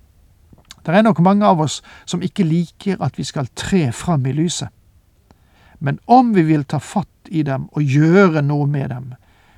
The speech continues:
de sidene av vårt liv som vi helst vil skjule, så vil vi oppleve at Jesu Kristi blod holder oss renset fra all synd, og vi eier fellesskap med Gud.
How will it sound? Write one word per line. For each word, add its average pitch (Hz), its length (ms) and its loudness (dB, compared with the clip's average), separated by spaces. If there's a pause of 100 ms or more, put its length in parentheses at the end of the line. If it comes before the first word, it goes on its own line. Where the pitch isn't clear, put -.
(440)
de 165 680 -2
sidene 170 840 -2 (380)
av 135 180 -2
vårt - 480 -10 (100)
liv 151 240 0
som 139 220 -6
vi 131 100 -4
helst 139 260 -4
vil 123 140 -8
skjule, 135 400 -6 (760)
så 254 340 2
vil 160 200 2
vi 160 120 -2
oppleve 127 560 -6 (280)
at 135 160 -6
Jesu 180 480 0
Kristi - 420 -6
blod 135 320 -6 (440)
holder 165 320 2
oss 143 240 -6
renset 147 480 -6
fra - 220 -12
all 139 120 -4
synd, 151 320 -8 (280)
og 202 320 4
vi 170 200 0
eier 143 280 0
fellesskap 127 580 -10
med 139 100 -10
Gud. 165 320 -10